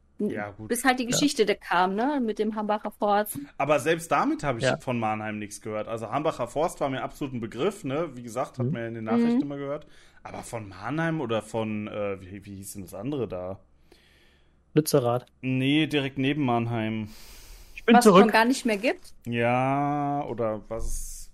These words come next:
Speaker 1: doch noch geben? Oh Gott, warte. <laughs> Ich weiß es nicht mehr.
Speaker 3: Oh.
Speaker 1: Shit, shit, shit.
Speaker 3: Da muss man
Speaker 4: Ahrweiler?
Speaker 3: mal dahin.
Speaker 4: Nee, nee, das ist Ahrweiler.
Speaker 3: Ja,
Speaker 4: Erz-,
Speaker 3: Ahrweiler gibt's noch.
Speaker 4: Erzweiler.
Speaker 2: Ja, das kann, das kann gut sein.
Speaker 4: Da gab's doch, jetzt muss ich auch mal gucken.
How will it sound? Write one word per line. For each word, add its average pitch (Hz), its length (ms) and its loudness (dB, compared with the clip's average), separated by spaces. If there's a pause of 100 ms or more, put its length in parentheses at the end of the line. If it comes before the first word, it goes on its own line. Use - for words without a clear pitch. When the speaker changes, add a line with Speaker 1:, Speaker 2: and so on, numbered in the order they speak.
(100)
Speaker 1:
doch - 240 -14
noch 160 280 -10
geben? 156 480 -8
Oh 95 200 -12 (100)
Gott, - 380 -14
warte. - 340 -16 (840)
<laughs> - 720 -4
Ich - 200 -6
weiß 127 220 4
es 123 180 2
nicht 117 200 4
mehr. 104 180 0
Speaker 3:
Oh. - 20 -4
Speaker 1:
Shit, 104 460 -6
shit, - 260 -10
shit. - 60 -14
Speaker 3:
Da 151 80 10
muss 160 220 8
man 156 160 8
Speaker 4:
Ahrweiler? - 0 -
Speaker 3:
mal 135 140 4
dahin. 127 280 -2 (280)
Speaker 4:
Nee, 156 180 -2
nee, 156 120 -2
das 160 160 -8 (100)
ist 143 40 -10
Ahrweiler. 160 300 -6
Speaker 3:
Ja, 139 40 -2
Speaker 4:
Erz-, 190 220 6
Speaker 3:
Ahrweiler 175 60 10
gibt's 156 300 6
noch. 147 100 4
Speaker 4:
Erzweiler. 143 220 -2 (560)
Speaker 2:
Ja, 240 100 6
das 269 180 -6
kann, 311 280 -4
das - 200 -10
kann 381 160 -4
gut 339 180 -12
sein. 285 160 -4
Speaker 4:
Da 151 100 2
gab's 190 260 4
doch, - 420 2
jetzt - 200 -10
muss 151 80 -6
ich 135 60 -8
auch 143 40 -8
mal 151 120 -6
gucken. 131 300 -8